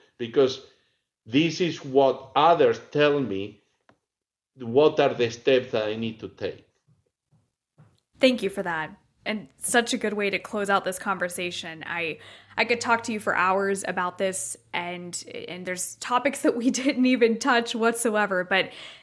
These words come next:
Speaker 2: thank you, Carlos. This has been so good, and I can't wait for people to hear just what this looks like from a global perspective, whether it's diversity or innovation or venture. I mean, it's, it's incredible. So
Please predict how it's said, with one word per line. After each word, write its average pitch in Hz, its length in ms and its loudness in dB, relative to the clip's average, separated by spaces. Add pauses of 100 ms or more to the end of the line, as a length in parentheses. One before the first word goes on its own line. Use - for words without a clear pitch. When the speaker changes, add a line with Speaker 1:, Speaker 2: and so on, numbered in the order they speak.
(160)
Speaker 2:
thank 302 220 0
you, 185 220 2
Carlos. 190 360 -2
This 208 160 -4
has 208 120 -6
been 202 180 -2
so 226 280 0
good, 190 400 2 (100)
and 185 360 -4
I 196 100 -2
can't 226 380 -6
wait 202 440 -4 (560)
for 269 140 2
people 277 240 0
to 208 60 2
hear 214 420 2
just 202 520 -4 (800)
what 226 360 -2
this 262 180 2
looks 240 220 -2
like 247 160 0
from 226 160 -2
a 208 60 -2
global 202 380 -2
perspective, 220 600 -10
whether 175 240 -2
it's - 360 -6 (100)
diversity 226 720 -2
or 185 120 -2
innovation 208 880 -2 (120)
or 170 360 -6 (240)
venture. 254 760 0 (100)
I - 60 -6
mean, 180 360 -12
it's, - 460 -10 (120)
it's 196 140 -10
incredible. 185 600 -6
So 175 340 -6